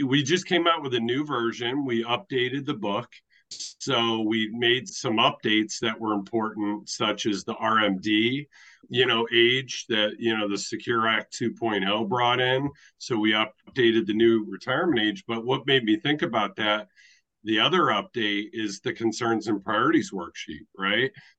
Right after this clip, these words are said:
To be able to really highlight those uncertainties and how,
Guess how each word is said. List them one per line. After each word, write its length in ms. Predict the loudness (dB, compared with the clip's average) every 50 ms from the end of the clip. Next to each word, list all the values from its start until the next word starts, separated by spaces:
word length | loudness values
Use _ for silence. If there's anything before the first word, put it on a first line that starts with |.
| _ -10
To 120 | -6 -6 0
be 180 | 2 4 4
able 140 | 4 2 0
to 100 | -2 -2
really 300 | -2 -2 -2 0 0 -2
highlight 680 | -2 -2 0 2 2 2 2 0 0 -2 -2 -4 -4 -6
those 240 | -6 -6 -4 -4 -4
uncertainties 1040 | -4 -2 -2 -4 -4 -2 -2 -2 -2 -2 -4 -4 0 0 2 2 2 0 -2 -6 -8
and 120 | -4 -4 0
how, 400 | 2 2 2 2 2 0 -2